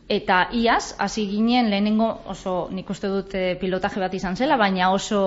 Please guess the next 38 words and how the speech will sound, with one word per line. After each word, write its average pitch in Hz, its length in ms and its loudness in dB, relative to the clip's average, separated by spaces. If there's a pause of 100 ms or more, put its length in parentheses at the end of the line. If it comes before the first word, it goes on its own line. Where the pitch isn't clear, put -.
(320)
oso 208 220 0
aberatsa 208 380 2
izan 196 220 -4
zen, 196 220 -4
eh, 190 280 -2
gure 190 200 -2
ikasleentzako, 190 760 -2 (560)
eta 180 240 2
hortik 202 220 2
baita 214 260 4
be 233 120 2
enpresetatik, 220 760 -2
eh, 185 500 0
feedback, 185 440 0 (180)
ja, - 120 -10 (180)
edo 170 640 -2
informazio 190 560 -2
asko 202 220 2
hartzen 185 300 -2
dugu, 156 280 -6
ez? - 140 -8 (460)
Eta 190 360 2
da 196 260 6
F 208 180 0
P 214 140 0
dual 208 300 2 (100)
orokorra, 180 680 -2
deitzen 190 380 -4
dana. 160 340 -2
Hau 185 180 -4
da, 170 360 -2 (100)
eh, 156 640 -8 (460)
aurten, 226 480 0
adibidez, 185 680 -8
Mikel 196 640 -4
lehenengo 175 360 -6
mailan 175 280 -4
dagoela, 220 400 0